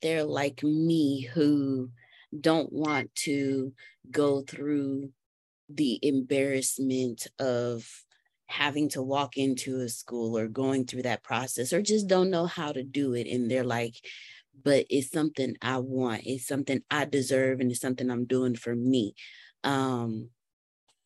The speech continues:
I owned multiple companies. I did a lot of things that somebody who only had a G E D should not have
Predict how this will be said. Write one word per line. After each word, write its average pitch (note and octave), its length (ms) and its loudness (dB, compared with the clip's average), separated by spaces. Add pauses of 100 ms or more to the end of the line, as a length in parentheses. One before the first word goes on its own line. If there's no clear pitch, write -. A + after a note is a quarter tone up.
(520)
I B2+ 840 0 (140)
owned D3 380 2
multiple C#3 460 -2
companies. E3 880 -4
I A#2+ 680 -6 (760)
did D3 240 4
a B2+ 100 4
lot C3+ 320 2
of C3 160 -2
things D3+ 500 2
that B2 280 -2
somebody C3+ 640 0
who B2 460 -2
only C3 340 0
had A#2 440 -2
a C3+ 120 0
G B2+ 180 -2
E A#2+ 220 0
D A#2+ 200 2
should A#2+ 320 4
not A#2+ 300 2
have A#2 200 -4